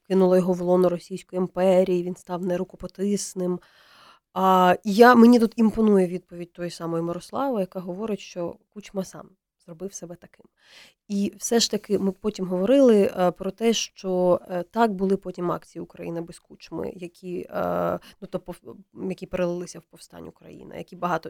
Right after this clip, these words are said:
багато, е, в чому потім спричинили і Майдан, і все ж таки це була якась солідарність журналістики, журналістів. Тобто, з одного боку, можна говорити, що суспільство прокинулося, що про цю справу пам'ятають, з іншого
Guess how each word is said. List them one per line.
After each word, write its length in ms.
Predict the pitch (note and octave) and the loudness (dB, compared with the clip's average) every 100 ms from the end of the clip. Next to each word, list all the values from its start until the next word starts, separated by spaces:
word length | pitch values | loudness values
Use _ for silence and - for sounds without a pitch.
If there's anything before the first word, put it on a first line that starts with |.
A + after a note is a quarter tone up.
| _ | _
багато, 460 | F#3 G3 F#3+ G3 F#3 | -4 2 2 2 4
е, 200 | F#3 F#3 | 6 6
в 100 | F3+ | 2
чому 320 | - F#3+ F#3 - - - _ | 2 4 4 0 -20 -20 _
потім 300 | A3+ G#3+ F#3 | 4 4 4
спричинили 680 | - - F#3 G3 G3 F#3 F#3 G#3+ | -6 -8 -6 2 4 6 4 2
і 100 | F3 | 0
Майдан, 680 | F3 F3 E3+ F3 D3+ D#3+ - _ | 2 2 2 2 2 -8 -10 _
і 240 | G3 F#3 | -4 -4
все 200 | F#3 G3 | -2 -2
ж 100 | F#3 | -2
таки 180 | F#3 F#3 | -6 -10
це 160 | - F#3 | -6 -4
була 340 | F#3 F#3+ F3 | 0 6 6
якась 240 | E3+ E3 | 4 -6
солідарність 680 | - F3 F3 E3 D3+ F3+ F3 | -16 -12 -8 -6 -6 -6 -8
журналістики, 880 | F3 E3+ E3+ D#3+ - - - - - - - - | -8 -8 -8 -8 -14 -18 -20 -16 -16 -16 -20 -12
журналістів. 680 | F3+ F#3+ F3+ F3+ - - - - - | -2 4 6 4 0 -10 -16 -18 -20
Тобто, 220 | - - - | -10 -10 -4
з 160 | F3+ | 6
одного 420 | A#3+ A#3+ F#4 D4 G#3 | 8 10 8 8 6
боку, 460 | F3+ F3 _ G#3+ _ - _ _ - | 4 0 _ -20 _ -20 _ _ 6
можна 360 | A#3 D4 A#3+ | 10 10 8
говорити, 280 | G3 F#3+ F#3 | 2 0 0
що 140 | - | -6
суспільство 540 | F#3+ G3+ - C4 - A3+ | -6 -6 -4 -4 -2 -2
прокинулося, 840 | - G3+ F#3+ F3+ E3+ D#3+ - E3+ | -2 -4 2 4 4 0 -4 -10
що 180 | F3 F#3+ | -10 -10
про 120 | G#3 | -12
цю 140 | - A#3 | -8 -8
справу 320 | - A3 G#3+ | 2 4 4
пам'ятають, 680 | G#3+ A#3 A#3 E4+ D4 A3 - | 6 6 6 6 8 6 0
з 100 | G#3+ | 2
іншого 460 | D4+ - B3 B3+ | 2 4 4 4